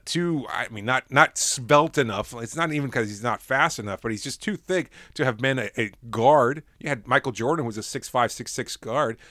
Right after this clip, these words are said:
You had Scottie Pippen at six seven at the four, it's, at the small forward position. He, they're almost as tall as Draymond. I mean, Scottie's case, taller than Draymond. So where would you have fit a guy like that? But now in this,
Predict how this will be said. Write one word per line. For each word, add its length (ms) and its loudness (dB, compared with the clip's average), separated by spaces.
You 60 -2
had 80 -2
Scottie 300 2
Pippen 300 -4
at 60 -6
six 240 -10
seven 300 0
at 140 -4
the 100 -12
four, 400 -6
it's, 160 -16
at 100 -8
the 120 -12
small 360 -4
forward 260 -2
position. 460 -8
He, 180 -6
they're 200 -4
almost 300 4
as 140 -2
tall 240 6
as 100 -2
Draymond. 580 -2
I 80 -2
mean, 200 -6
Scottie's 400 0
case, 200 -2
taller 400 2
than 200 -4
Draymond. 440 -12
So 120 -2
where 220 4
would 140 -2
you 100 0
have 140 2
fit 160 -2
a 60 0
guy 200 2
like 160 -6
that? 200 -14
But 120 -10
now 260 2
in 80 0
this, 240 -2